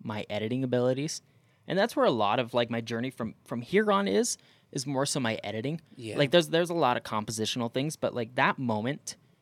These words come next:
Speaker 1: really pushed me to be a lot more thoughtful about my edits, 'cause before then it was just basic sliders, you know,
Speaker 2: Yeah.
Speaker 1: like, nothing,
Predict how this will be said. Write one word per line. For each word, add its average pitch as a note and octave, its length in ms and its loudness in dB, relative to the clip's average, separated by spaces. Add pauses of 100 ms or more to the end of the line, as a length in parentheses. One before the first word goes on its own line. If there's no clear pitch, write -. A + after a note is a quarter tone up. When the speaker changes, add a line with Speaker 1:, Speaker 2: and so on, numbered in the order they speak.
(680)
Speaker 1:
really B2 460 0
pushed - 400 -2
me A2+ 140 2
to G2+ 120 -4 (220)
be A2+ 120 -2
a G2 60 -2
lot G#2 200 -2
more G#2+ 200 -4
thoughtful G2+ 540 -2
about G2 200 -4
my - 80 -10
edits, - 320 -8
'cause C3+ 140 -4
before A3 320 0
then C3 140 -2
it G#2+ 80 -8
was A2 140 -10
just - 300 -10 (460)
basic - 340 -6
sliders, - 580 -12 (160)
you A#2+ 100 -2
know, F#2+ 100 -2
Speaker 2:
Yeah. A2+ 160 -4
Speaker 1:
like, A#2+ 160 -4
nothing, C#3 480 0